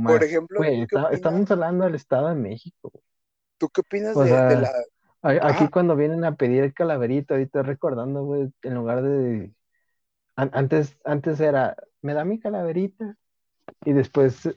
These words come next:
Speaker 2: se inventaron una canción de "Mi calaverita tiene hambre, mucha
Speaker 1: Eh.
Speaker 2: hambre".
Speaker 1: "Mi calaverita
Speaker 2: Y
Speaker 1: tiene hambre",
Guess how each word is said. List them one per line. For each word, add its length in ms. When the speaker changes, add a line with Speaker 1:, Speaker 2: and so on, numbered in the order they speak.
Speaker 2:
se 140
inventaron 340
una 100
canción 300
de 80
"Mi 100
calaverita 640
tiene 520
hambre, 760
mucha 400
Speaker 1:
Eh. 240
Speaker 2:
hambre". 400
Speaker 1:
"Mi 100
calaverita 880
Speaker 2:
Y 20
Speaker 1:
tiene 260
hambre", 600